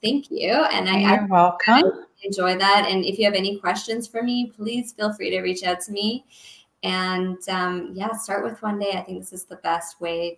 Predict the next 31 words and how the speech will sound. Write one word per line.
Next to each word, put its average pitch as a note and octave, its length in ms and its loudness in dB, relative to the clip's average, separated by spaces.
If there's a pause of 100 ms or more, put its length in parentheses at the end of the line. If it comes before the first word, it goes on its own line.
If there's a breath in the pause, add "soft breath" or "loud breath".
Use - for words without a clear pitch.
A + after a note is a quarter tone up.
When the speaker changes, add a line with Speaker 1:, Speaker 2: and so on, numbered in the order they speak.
Speaker 1:
to, E3+ 360 -6 (240)
to E3 340 -6
Speaker 2:
One G3 340 8
day, F#3 500 8
not, F3+ 520 6
you F#3+ 100 0
know, F3 460 2
oh, F#3 480 6
six - 340 0
months F#3 400 6
or E3 540 6
in F3+ 100 2
the F3+ 80 4
past F3 480 4
or E3+ 100 8
the F3 60 6
future. G3+ 560 4 (360 loud breath)
Presence. F#3 1120 6
Like, D#3 300 -2
you've G#3 260 4
got G#3+ 180 8
the G#3+ 80 4
time, G#3+ 380 8
guys. F#3 400 8
Even G3+ 240 4
if G3+ 120 2
you G3+ 160 4
are G3 240 8
working, G3+ 460 4
things G#3 320 4
are, G#3 220 6